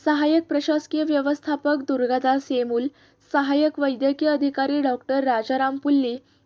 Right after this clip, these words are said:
सोशल वर्कर विकास कांबळे आदी मान्यवर उपस्थित होते. या शिबिरात डॉक्टरांनी भाविकांची तपासणी करून मोफत औषधोपचार केले.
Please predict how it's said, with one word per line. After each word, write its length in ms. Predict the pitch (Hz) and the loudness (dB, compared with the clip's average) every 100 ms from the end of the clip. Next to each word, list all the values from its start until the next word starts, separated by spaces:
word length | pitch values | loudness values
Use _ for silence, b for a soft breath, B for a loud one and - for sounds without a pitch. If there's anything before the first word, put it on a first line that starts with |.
| _ - | _ -2
सोशल 360 | 285 277 320 | -2 2 2
वर्कर 440 | 311 311 311 320 320 | 4 2 2 2 2
विकास 400 | 277 262 269 269 | 0 -2 -2 -2
कांबळे 360 | 277 254 247 | -6 -4 -2
आदी 280 | 262 254 247 | 0 0 -2
मान्यवर 480 | 262 254 247 247 277 | -4 -4 -4 0 0
उपस्थित 440 | 277 254 247 247 233 | 0 -2 -6 -6 -6
होते. 320 | 226 220 202 _ _ b b b b | -6 -6 -10 _ _ b b b b
या 120 | 277 294 | 0 0
शिबिरात 400 | - 277 294 302 | 0 0 2 2
डॉक्टरांनी 600 | 302 254 - 277 277 285 | 2 0 -2 -4 -4 -4
भाविकांची 640 | 277 269 247 262 277 277 285 | -4 -2 -2 -2 -6 -4 -4
तपासणी 440 | 269 262 269 - 302 | -2 -2 -2 -4 -4
करून 340 | 294 262 254 285 B B B | 0 2 0 -6 B B B
मोफत 420 | 285 285 320 330 | 0 2 2 2
औषधोपचार 680 | 302 285 294 294 285 285 277 269 | 2 2 0 0 0 -2 -2 -4
केले. 220 | 214 | -8